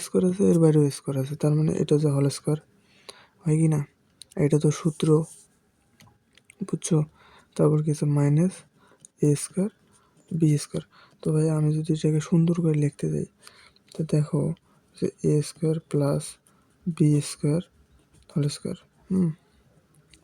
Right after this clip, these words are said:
মাইনাস এ বি। তাহলে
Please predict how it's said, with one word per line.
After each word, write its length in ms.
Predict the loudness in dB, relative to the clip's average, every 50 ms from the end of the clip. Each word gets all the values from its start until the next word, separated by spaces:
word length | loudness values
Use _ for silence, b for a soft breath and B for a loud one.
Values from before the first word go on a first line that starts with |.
| -20 -20 _ -4 -2 0 2
মাইনাস 320 | 2 2 0 0 -4 -6 -10 -18 _ _ _ b b b b b _ _ 2 2 4
এ 20 | 4 2 0 -2 _ _ _ _ _ -20 -14 -10 -4 -2
বি। 140 | 0 0 0 -2 -6 b b b b b b _ _ _ -6
তাহলে 160 | -2 0 0